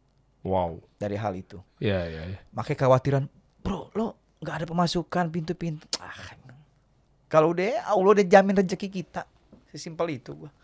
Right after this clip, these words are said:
Speaker 2: Satu hal yang tadi gua belum omongin.
Speaker 1: Hmm.
Speaker 2: Kalau nominal yang lo kejar, lo nggak akan ada habisnya, Bo. Capek, tidur kurang, keluarga kurang, sibuk begini, begitu, segala macam. Gue tidak mau terkungkung sama hal itu.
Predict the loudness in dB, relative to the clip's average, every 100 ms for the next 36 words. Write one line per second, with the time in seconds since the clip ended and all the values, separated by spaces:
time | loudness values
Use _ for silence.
0 | _ _ _ _ _ -20 -18 -18 -18 0
1 | 2 6 10 10 8 2 0 -2 0 0
2 | 0 -4 -6 -8 -8 -6 -6 -6 _ _
3 | _ -20 -20 -20 -20 -2 2 4 4 2
4 | 2 4 4 4 0 -2 -2 -2 0 0
5 | -4 -2 0 2 0 -2 -2 -2 -2 -8
6 | -6 -6 -4 -2 -4 -4 -6 -6 -6 -6
7 | -6 -8 -10 -12 -8 -4 -2 -4 -4 -4
8 | 0 4 6 6 6 4 0 -4 4 4
9 | 4 -2 -2 -4 0 4 4 4 0 -6
10 | -6 -6 -8 -8 -4 -4 -4 -6 -8 -6
11 | -6 -2 -2 0 -4 -6 -8 -8 -8 -6
12 | -2 0 -2 -4 -4 -4 -4 -4 -4 -2
13 | -4 -4 -6 -6 -12